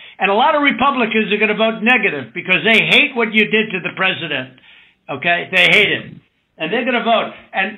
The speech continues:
if you would be respected, if really respected, if this thing could be straightened out before the election. You have a big election coming up on Tuesday.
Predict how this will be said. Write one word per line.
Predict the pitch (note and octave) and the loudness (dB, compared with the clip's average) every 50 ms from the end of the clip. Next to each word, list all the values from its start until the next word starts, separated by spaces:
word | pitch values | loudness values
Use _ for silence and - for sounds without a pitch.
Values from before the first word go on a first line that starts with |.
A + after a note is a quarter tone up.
| - | -12
if | A#3 G3 F3+ - | -10 -10 -10 -8
you | - G3 A#3+ C#4 | -6 -4 -2 -2
would | C#4+ C4+ A3 - | -2 -4 -4 -2
be | A3+ A#3 A3+ A3 G#3+ G#3+ A3 - - - _ _ _ _ _ _ _ - | 0 2 2 2 2 0 -4 -10 -16 -20 _ _ _ _ _ _ _ -12
respected, | F3+ G#3+ A#3 A3 - - - - C4 D4+ D#4+ D#4+ - - G3+ D3+ A#2 G#2+ - - | -6 -6 -6 -6 -6 -8 -4 0 2 2 0 0 -2 -2 -2 -2 -2 -6 -8 -4
if | G3+ G3+ G3 G3 A3 F#3 F3+ G#3+ | -4 -4 -4 -4 -8 -10 -8 -4
really | C#4 F4+ F#4 F4+ D4 A#3 | -2 0 0 2 2 0
respected, | G#3 G3 F#3 - - - A#3 C4+ C4+ - A3 G3+ F#3+ F#3 | 0 0 -2 -4 -4 -2 -2 -2 -2 0 -2 -2 -2 -2
if | G3 F#3 E3 E3 | -4 -6 -6 -6
this | A3 C#4 C#4+ - - | -6 -6 -6 -4 -2
thing | B3 A#3+ F#3+ | -2 -2 0
could | G#3 G#3+ G#3+ G3+ | 0 -2 -2 -2
be | F#3 D3+ B2 - | -4 -4 -4 -4
straightened | - G3 A#3 B3+ A3+ G#3 G3 G3 | -2 0 0 0 -2 -4 -4 -2
out | G#3+ B3+ C#4+ B3+ G3 F#3+ - - - - - _ _ _ _ _ _ - | 0 2 2 0 0 -2 -4 -10 -18 -20 -20 _ _ _ _ _ _ -2
before | G#3 A#3+ A3+ A#3 A3 B3 C#4 C4+ | -2 0 0 0 -2 0 0 2
the | C4+ C4 C4 | 2 2 2
election. | C4 C#4 D#4+ F4+ - - - F3+ E3+ | 4 4 2 2 0 -2 -6 -6 -2
You | G#3+ C4+ | -2 0
have | B3+ A#3 | 0 0
a | A3 A3+ | 0 0
big | A#3+ C4 B3 | 0 0 0
election | B3+ A#3 B3 C#4+ C#4+ D4 - D4 A3 G#3+ G#3+ | 0 0 0 0 0 -2 -2 -4 -2 0 0
coming | A3 G#3+ G3+ G3 F3+ | 0 2 0 0 0
up | F3 E3 E3+ | 0 0 0
on | E3 D#3 C#3 C3 | -2 -4 -4 -4
Tuesday. | D#3 D3+ C#3 B2+ - C3 B2+ A2+ G#2+ A2 A2 | -6 -6 -6 -6 -8 -10 -10 -10 -10 -14 -18